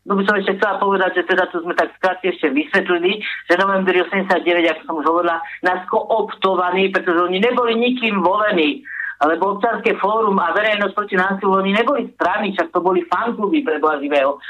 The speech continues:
A oni sa vlastne sami kooptovali a, a, a nasačkovali sa do národnej zrady a proste, mm,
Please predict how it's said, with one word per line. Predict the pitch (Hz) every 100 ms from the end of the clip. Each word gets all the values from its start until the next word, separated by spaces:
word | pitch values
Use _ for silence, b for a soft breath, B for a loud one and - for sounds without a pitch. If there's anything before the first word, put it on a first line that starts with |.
| B
A | 160
oni | 196 196
sa | 190
vlastne | 190 190 190
sami | 196 220 208
kooptovali | - 196 196 190 180 180 196 190 B B B
a, | 151
a, | 151 151 147 147 147 147 147 143 143 147 151 147 139 147 156 185
a | 165 196
nasačkovali | 208 226 - 185 175 175
sa | 185 156
do | 156 156 151 151
národnej | 165 196 202 185 180
zrady | 160 165 160 156
a | 147 143
proste, | 139 147 151 143 139 135
mm, | 113 127 131